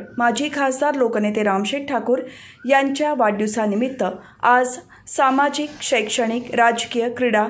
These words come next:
सांस्कृतिक अशा विविध क्षेत्रातील मान्यवरांनी, कार्यकर्ते, हितचिंतकांनी अभिष्टचिंतन केले. आपल्याजवळ असलेली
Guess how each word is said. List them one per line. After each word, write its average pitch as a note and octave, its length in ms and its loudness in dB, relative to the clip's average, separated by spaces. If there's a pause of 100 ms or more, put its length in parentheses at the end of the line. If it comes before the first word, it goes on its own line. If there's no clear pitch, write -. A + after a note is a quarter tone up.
सांस्कृतिक A#3+ 840 -2
अशा A3+ 240 0
विविध B3 340 -2
क्षेत्रातील A#3 560 -4
मान्यवरांनी, A#3 760 0 (400)
कार्यकर्ते, D4 600 4
हितचिंतकांनी A#3+ 1000 0
अभिष्टचिंतन G#3+ 840 -2
केले. G3+ 300 -2 (680)
आपल्याजवळ C#4 640 4
असलेली C4+ 360 0